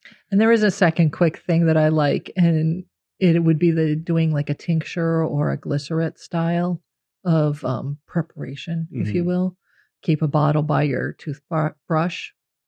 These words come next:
Speaker 1: you know, so that
Speaker 2: Mm-hmm.
Speaker 1: that way in the morning and the night you take it then. Then you have your tea sometime during the day and you've gotten three doses of your herbs. And I
Speaker 2: So
Speaker 1: really do like, and then you can also carry a tincture bottle with you and have it at work or wherever you are.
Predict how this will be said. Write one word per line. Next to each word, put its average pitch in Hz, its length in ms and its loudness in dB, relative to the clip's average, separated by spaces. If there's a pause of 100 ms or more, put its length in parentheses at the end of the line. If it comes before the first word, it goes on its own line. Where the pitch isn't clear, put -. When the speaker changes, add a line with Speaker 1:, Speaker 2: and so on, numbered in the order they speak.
Speaker 1:
you 165 140 2
know, 165 160 0
so 165 180 -2
that 156 120 2
Speaker 2:
Mm-hmm. - 40 -8
Speaker 1:
that 135 200 0
way 147 200 4
in 147 80 2
the 143 60 2
morning 156 360 2
and 147 100 0
the 139 40 0
night 151 260 0
you 143 80 -2
take 156 260 -4
it 151 140 -8
then. 165 320 -2 (460)
Then 151 120 2
you 160 100 2
have 151 160 2
your 147 100 0
tea 151 240 -2
sometime 147 500 -2
during 151 280 0
the 147 80 0
day 147 340 0
and 139 120 0
you've 135 140 -2
gotten 135 220 -2
three 147 200 -2
doses 143 440 -2
of 143 120 -4
your 135 140 -2
herbs. 156 480 -4 (840)
And 170 120 4
I 156 60 6
Speaker 2:
So 165 100 6
Speaker 1:
really 175 280 4
do 170 240 4
like, 147 300 2
and 165 220 4
then 151 160 4
you 156 100 4
can 180 140 2
also 175 340 2
carry 156 400 0
a 143 40 -2
tincture 147 360 -4
bottle 143 340 0
with 143 260 -2
you 160 100 2
and 147 100 2
have 143 200 2
it 151 60 0
at 139 120 -2
work 139 360 -2 (240)
or 131 200 -2
wherever 135 380 0
you 123 200 0
are. 120 360 -2